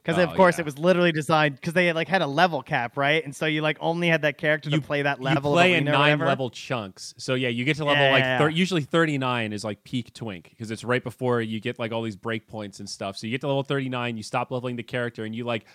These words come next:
Speaker 2: farm dungeons to level up so you get all the best broken items, and you do,
Speaker 1: Yes.
Speaker 2: like, a crazy amount of damage, and, like, half the people in the
Speaker 1: It was like
Speaker 2: battlegrounds
Speaker 1: Smurfing.
Speaker 2: Yeah, m-,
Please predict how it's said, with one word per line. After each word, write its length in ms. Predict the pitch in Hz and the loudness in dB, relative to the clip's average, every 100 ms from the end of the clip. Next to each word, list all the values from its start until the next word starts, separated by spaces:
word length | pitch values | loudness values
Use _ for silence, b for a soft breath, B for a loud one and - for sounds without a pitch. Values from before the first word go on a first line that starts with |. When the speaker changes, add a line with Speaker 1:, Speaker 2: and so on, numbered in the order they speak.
| b - | b -4
Speaker 2:
farm 300 | 147 151 147 | -2 0 -2
dungeons 500 | 143 143 131 127 117 | -4 -4 -6 -6 -8
to 100 | 117 | -10
level 300 | 120 123 120 | -8 -6 -4
up 160 | 123 - | -4 -6
so 100 | 120 | -10
you 80 | 117 | -6
get 200 | 127 127 | -4 -2
all 220 | 120 131 | 0 0
the 100 | 123 | 0
best 360 | 104 127 117 101 | -2 -2 -4 -8
broken 380 | 117 123 123 117 | -2 -2 -2 -2
items, 420 | 120 110 101 - b b | -2 -4 -8 -12 b b
and 140 | 117 113 | -8 0
you 200 | 123 127 | 2 2
do, 140 | 123 | 2
Speaker 1:
Yes. 80 | 120 | 0
Speaker 2:
like, 280 | 113 110 - b b b b | 0 -2 -4 b b b b
a 120 | 131 | -2
crazy 580 | - - 170 185 185 175 | -2 -4 4 4 4 2
amount 240 | 160 151 | 4 4
of 80 | 139 | 2
damage, 360 | 143 143 131 131 | 2 2 0 -2
and, 60 | |
like, 140 | 135 123 | -4 0
half 260 | 147 151 | 4 4
the 80 | - | 2
people 280 | 139 147 139 | -4 -4 -2
in 80 | 131 | -2
the 40 | 117 123 | 0 0
Speaker 1:
It 80 | 175 | 2
was 140 | 196 240 | 2 6
like 160 | 277 | 4
Speaker 2:
battlegrounds 120 | 220 | 4
Speaker 1:
Smurfing. 380 | 202 240 - 104 - b b | 2 2 2 -6 -8 b b
Speaker 2:
Yeah, 240 | 214 156 | 8 8
m-, 160 | 110 | 6